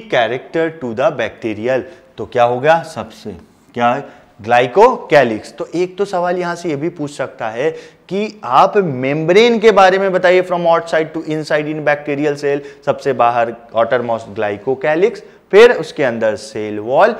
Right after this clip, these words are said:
फिर उसके अंदर सेल मेम्ब्रेन। प्लांट में सेल वॉल, सेल मेम्ब्रेन, एनिमल में सेल मेम्ब्रेन, क्लियर? तो ये चीज हो गया, दे रखा है, ठीक? आ जाइए नेक्स्ट हम बात करें,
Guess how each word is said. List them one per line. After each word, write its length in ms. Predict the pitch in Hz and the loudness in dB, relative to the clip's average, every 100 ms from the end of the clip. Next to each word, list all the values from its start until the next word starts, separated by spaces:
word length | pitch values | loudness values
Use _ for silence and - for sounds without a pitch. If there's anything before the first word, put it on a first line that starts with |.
| - - | -6 2
फिर 120 | 233 | 6
उसके 260 | 214 - | 4 4
अंदर 260 | 175 143 131 | 0 2 2
सेल 380 | 127 120 104 98 | 0 -4 -6 -8
मेम्ब्रेन। 460 | 98 98 101 90 - _ _ _ _ _ | -12 -16 -20 -20 -20 _ _ _ _ _
प्लांट 320 | 156 180 202 | 2 4 4
में 400 | 202 247 269 - - | 2 0 -2 -6 -20
सेल 400 | - 120 110 110 | -8 -4 -2 -2
वॉल, 320 | 135 208 269 - - - | 4 4 4 -4 -20 -8
सेल 280 | - 120 110 | 0 0 0
मेम्ब्रेन, 360 | 101 98 110 - | -4 -6 -8 -4
एनिमल 400 | 156 202 208 226 | 0 2 4 4
में 240 | 220 285 285 - - _ | 4 0 -2 -14 -20 _
सेल 220 | - 113 101 | -2 -2 -2
मेम्ब्रेन, 400 | 98 98 - - 107 | -12 -16 -18 -20 -12
क्लियर? 300 | - 170 226 254 - - _ - | -2 2 2 0 -6 -20 _ -2
तो 80 | 180 | 0
ये 160 | 113 | 0
चीज 260 | 98 101 92 | -6 -12 -18
हो 100 | 98 | -16
गया, 140 | 101 98 _ _ _ _ _ _ _ _ _ - | -16 -18 _ _ _ _ _ _ _ _ _ -10
दे 120 | 110 | -8
रखा 240 | 110 127 | -8 -10
है, 120 | 123 120 _ - | -14 -16 _ -2
ठीक? 280 | 185 214 - - - | -2 -2 -10 -18 2
आ 100 | 160 | 4
जाइए 220 | 135 110 107 | 4 0 -4
नेक्स्ट 340 | 151 185 - | -4 -4 -4
हम 120 | 196 | 0
बात 220 | 180 156 - | 2 2 2
करें, 260 | 120 127 | 0 -2